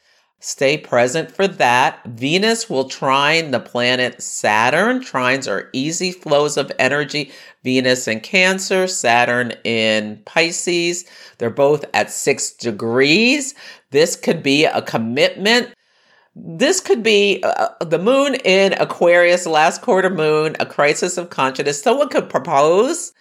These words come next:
and when the moon enters Pisces, the person being proposed to could, like, just start crying, could be,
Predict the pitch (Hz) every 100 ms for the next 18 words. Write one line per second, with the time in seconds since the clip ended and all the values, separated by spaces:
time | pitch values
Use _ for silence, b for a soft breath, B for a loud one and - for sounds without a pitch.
0 | b b b 143 151 143 143 160 175 -
1 | 151 - 135 - - 135 160 196 185 185
2 | - - 139 - 135 127 127 135 127 139
3 | 127 139 139 139 - 156 151 123 113 110
4 | 123 117 - 117 - - 110 107 101 87
5 | 95 101 98 98 101 98